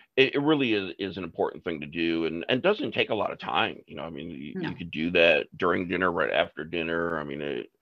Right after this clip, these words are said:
Speaker 2: Mm-hmm.
Speaker 1: we're not saying a long time, but to avoid these unmet expectations,
Speaker 2: Mm-hmm.
Speaker 1: I think it's important.
Speaker 2: And help you add
Speaker 1: Um,
Speaker 2: value. It will really help you
Speaker 1: Yeah.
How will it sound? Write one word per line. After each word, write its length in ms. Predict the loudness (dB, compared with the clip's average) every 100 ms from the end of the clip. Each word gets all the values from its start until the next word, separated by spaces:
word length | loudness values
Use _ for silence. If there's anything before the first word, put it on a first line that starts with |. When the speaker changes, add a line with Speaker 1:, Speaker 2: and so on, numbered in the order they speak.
| -12
Speaker 2:
Mm-hmm. 300 | -8 -8 -8
Speaker 1:
we're 240 | -8 -2 4
not 200 | 4 4
saying 160 | 0 0
a 40 |
long 300 | 0 0 0
time, 380 | 0 0 0 -2
but 240 | 0 0 -2 _ _ _ _ _ _ _ _ _ _ _
to 160 | 2 4
avoid 680 | 4 2 4 6 6 2 -2
these 460 | -4 -4 -4 -8 -6 0
unmet 500 | 2 2 0 0 0
expectations, 920 | -4 -4 -2 0 0 -2 -8 -12 -12 -14 _ _ _ _ _ _ _ _ -10
Speaker 2:
Mm-hmm. 460 | -8 -6 -8 -10 -10
Speaker 1:
I 40 | -8
think 140 | -6
it's 80 | -4
important. 480 | 2 4 2 0 -20 _ _ _ _ -2
Speaker 2:
And 120 | 4 6
help 220 | 6 4
you 120 | 2
add 200 | 4 4
Speaker 1:
Um, 60 | 6
Speaker 2:
value. 420 | 4 2 -2 -8 -18 _ _ _ -2
It 80 | 2
will 140 | 2
really 280 | 2 2 4
help 140 | 6
you 80 |
Speaker 1:
Yeah. 80 | 6